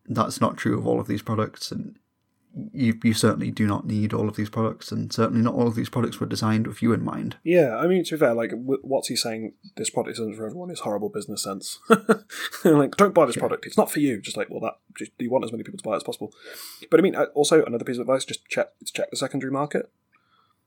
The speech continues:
Speaker 2: Like, a lot of, a lot of these things, maybe not the Secret Lair specifically, but a lot of these things are just a lot cheaper a few weeks down the line. Like, you saw that,
Speaker 1: Yeah.
Speaker 2: you saw that with Theros Beyond Death specifically, like, all the value has fallen out the bottom of that set.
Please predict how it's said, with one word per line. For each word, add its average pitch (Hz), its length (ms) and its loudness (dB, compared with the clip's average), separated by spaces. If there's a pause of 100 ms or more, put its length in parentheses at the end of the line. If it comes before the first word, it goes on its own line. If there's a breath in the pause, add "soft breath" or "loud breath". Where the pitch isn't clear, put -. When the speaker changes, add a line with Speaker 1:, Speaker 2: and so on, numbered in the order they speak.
(140)
Speaker 2:
Like, 117 140 2
a 113 40 0
lot 151 200 6
of, - 100 0
a 131 80 4
lot 156 160 8
of - 80 0
these 151 160 2
things, 147 240 2
maybe 170 200 0
not 156 160 0
the 127 60 -6
Secret 123 240 -4
Lair 113 120 -2
specifically, 123 420 -2
but - 140 0
a - 20 2
lot 120 140 2
of - 60 -6
these 139 200 -2
things 117 260 -4
are 101 40 -12
just 104 120 -12
a - 80 -8
lot 107 280 -2
cheaper 104 400 -4
a 95 40 -8
few 104 220 -8
weeks 104 160 -10
down 104 160 -6
the 98 60 -6
line. 101 300 -6 (380 soft breath)
Like, 98 120 -4
you 110 40 -4
saw 139 180 6
that, 123 100 4
Speaker 1:
Yeah. 165 60 -8
Speaker 2:
you - 60 -4
saw - 140 0
that 135 80 4
with - 140 -6
Theros 117 200 0
Beyond 101 180 -4
Death 117 140 0
specifically, 104 520 -4
like, 104 240 -4
all 113 100 2
the 117 80 -8
value 110 220 -4
has 95 80 -6
fallen 107 220 -4
out - 60 -4
the - 60 -12
bottom 101 220 -4
of 107 40 2
that - 120 -2
set. - 260 -4